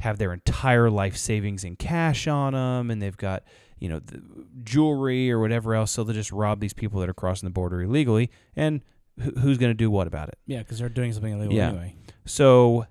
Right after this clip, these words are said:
Speaker 1: the, um, a, uh, a group of border con-, border patrol, I guess it was a, a, a
Speaker 2: Agents.
Speaker 1: patrol, a group
Speaker 2: Yeah.
Speaker 1: of agents came up on them kind of surprisingly. They were both surprised by it,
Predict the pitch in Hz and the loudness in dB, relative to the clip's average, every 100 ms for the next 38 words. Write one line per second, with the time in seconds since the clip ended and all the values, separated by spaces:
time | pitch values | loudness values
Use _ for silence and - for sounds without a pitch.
0 | - 120 117 120 117 113 113 127 113 107 | -10 0 2 4 2 0 0 0 2 2
1 | 101 98 95 95 101 - 120 107 101 - | 2 0 -4 -8 -12 -4 -2 -2 -4 -8
2 | - 110 101 - 107 98 - - 120 117 | -6 -4 -4 -4 -4 -6 -10 -12 -2 4
3 | 139 135 117 107 - - _ - - 123 | 4 4 0 -2 -8 -20 _ -20 -10 2
4 | 131 131 120 117 104 - 123 127 127 120 | 6 6 4 -4 -6 -8 0 2 2 0
5 | 107 - 117 110 107 104 98 - _ _ | -4 -2 0 2 0 -2 -4 -14 _ _
6 | _ _ _ _ - 110 98 101 - 95 | _ _ _ _ -16 -12 -8 -6 -6 -8
7 | 90 107 - 123 123 131 127 123 113 - | -8 -10 -6 -4 -2 0 2 0 0 -2
8 | 156 120 113 120 120 101 104 131 120 107 | 2 4 2 0 0 0 2 2 2 -4
9 | 120 - - 139 123 107 110 117 127 110 | -4 -8 -6 -2 -2 -2 -4 -4 -2 -2
10 | - - 120 139 139 104 95 101 - 120 | -4 -4 -2 -2 -2 -4 -4 -6 -4 -2
11 | 104 95 _ - 113 - 107 117 123 143 | -2 -4 _ -8 -4 -2 -2 -2 -2 -2
12 | 147 160 143 117 113 104 95 107 117 - | -2 -2 -2 -2 0 -2 -2 -4 -2 -4
13 | 123 135 135 131 139 135 156 | 0 2 0 -2 -2 -2 -4